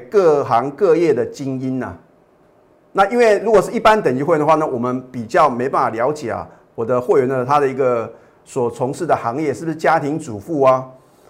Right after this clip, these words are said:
那至少就我了解的话呢，我的清代会员的话呢，真的是有这个资金非常雄厚的这个，呃，投资人啊。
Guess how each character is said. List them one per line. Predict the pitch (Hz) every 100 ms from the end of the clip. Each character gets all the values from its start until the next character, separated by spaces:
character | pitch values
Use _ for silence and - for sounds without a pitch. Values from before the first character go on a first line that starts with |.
| _
那 | -
至 | 160 226
少 | 160
就 | 143 214
我 | 185 131
了 | 147
解 | 151
的 | 127
话 | 147
呢， | 143
我 | 120
的 | 113
清 | 151
代 | 151
会 | 127
员 | 139
的 | 120
话 | 131
呢， | 123
真 | 135
的 | 139
是 | 127 143 120
有 | 110 101 98 _ _ _
这 | -
个 | 139 131
资 | 127 165
金 | 156 165 170
非 | 170 175 170
常 | 170 120 135
雄 | - 120 135
厚 | 190 -
的 | 110
这 | 123
个， | 120 113 110 104 - - _
呃， | 113
投 | 101 107
资 | 113 135
人 | 104 90
啊。 | 90